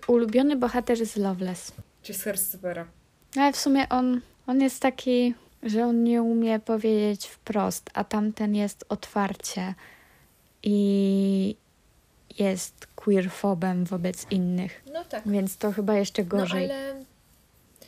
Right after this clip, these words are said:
Speaker 2: ale Ben właściwie to też. Jakby, no, otwiera się przed Charliem, ale i tak go traktuje jak gorszą osobę.
Speaker 1: No, masakra.
Speaker 2: A Charlie tego po prostu nie widzi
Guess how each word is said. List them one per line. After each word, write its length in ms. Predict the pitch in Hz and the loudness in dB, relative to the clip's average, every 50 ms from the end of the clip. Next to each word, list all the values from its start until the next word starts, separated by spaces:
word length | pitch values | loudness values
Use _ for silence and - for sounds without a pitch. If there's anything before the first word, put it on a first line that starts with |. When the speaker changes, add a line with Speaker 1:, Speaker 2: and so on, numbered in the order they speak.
| - - - _ _ - _ _ - | -20 -20 -20 _ _ -20 _ _ -14
Speaker 2:
ale 240 | 262 254 269 269 | -12 -10 -10 -12
Ben 280 | 269 - 254 254 247 247 | -12 -12 -14 -14 -14 -14
właściwie 600 | - 240 247 233 - - - - - - 240 226 | -14 -14 -12 -12 -12 -14 -16 -18 -14 -14 -14 -14
to 140 | 226 233 226 | -14 -16 -18
też. 440 | - - - 196 190 190 - - _ _ _ _ _ _ _ _ _ _ _ _ _ _ _ _ - | -16 -14 -14 -14 -12 -14 -16 -18 _ _ _ _ _ _ _ _ _ _ _ _ _ _ _ _ -14
Jakby, 600 | 220 220 - _ _ 220 220 220 220 214 214 214 - - - _ _ 226 | -14 -14 -14 _ _ -10 -8 -8 -8 -10 -10 -14 -16 -20 -20 _ _ -14
no, 240 | 226 233 233 226 226 | -12 -12 -12 -10 -12
otwiera 440 | 240 226 - - - 240 233 233 233 | -12 -12 -12 -12 -12 -12 -10 -10 -10
się 180 | 226 - - 220 | -12 -12 -14 -14
przed 600 | - - - 214 208 208 202 202 - - - - | -16 -14 -12 -8 -8 -8 -8 -10 -14 -20 -16 -12
Charliem, 480 | 220 208 208 220 220 220 220 220 220 220 - _ | -12 -10 -10 -10 -10 -10 -10 -10 -12 -14 -16 _
ale 1040 | 214 202 202 196 196 196 196 196 196 190 190 190 190 190 185 185 190 190 190 190 185 185 185 _ _ | -18 -16 -14 -12 -12 -12 -12 -12 -12 -12 -12 -12 -10 -10 -10 -8 -8 -8 -6 -8 -8 -10 -14 _ _
i 100 | 196 196 | -18 -16
tak 220 | 196 - 208 196 190 - _ _ - | -10 -10 -10 -10 -10 -18 _ _ -10
go 380 | 185 180 180 180 175 180 185 185 - - _ _ _ _ _ _ | -8 -8 -6 -6 -8 -10 -12 -14 -18 -20 _ _ _ _ _ _
traktuje 400 | - 185 180 185 - - 180 175 | -14 -14 -14 -14 -12 -10 -8 -8
jak 280 | 170 170 170 - - _ - | -8 -8 -12 -16 -20 _ -14
gorszą 300 | - 175 165 - - 180 185 - | -14 -14 -14 -12 -16 -18 -18 -18
osobę. 320 | - - - 170 170 165 - - - - _ _ 233 | -20 -18 -18 -16 -16 -18 -18 -20 -20 -20 _ _ -2
Speaker 1:
No, 640 | 214 208 190 175 175 175 180 175 175 175 180 175 175 - - - _ _ _ _ _ _ _ _ _ _ _ _ _ _ - - - | 0 0 0 0 0 0 0 -2 -2 -2 -2 -4 -6 -10 -20 -20 _ _ _ _ _ _ _ _ _ _ _ _ _ _ -18 -8 -8
masakra. 600 | 185 175 - - - 170 - - - - 185 170 - _ _ _ _ _ _ _ _ _ _ _ _ _ _ _ _ _ _ _ _ _ _ _ _ _ _ _ 196 | -6 -6 -6 -10 -12 -14 -14 -14 -14 -12 -12 -12 -14 _ _ _ _ _ _ _ _ _ _ _ _ _ _ _ _ _ _ _ _ _ _ _ _ _ _ _ -20
Speaker 2:
A 120 | 185 - | -18 -14
Charlie 220 | - 180 185 180 | -14 -14 -14 -16
tego 260 | 175 - 180 175 - - | -16 -16 -18 -18 -18 -20
po 120 | - - | -20 -20
prostu 380 | _ - - 165 - - - 180 | _ -20 -18 -16 -16 -16 -16 -16
nie 100 | 175 175 | -18 -18
widzi 260 | 180 175 - - - | -20 -20 -20 -20 -20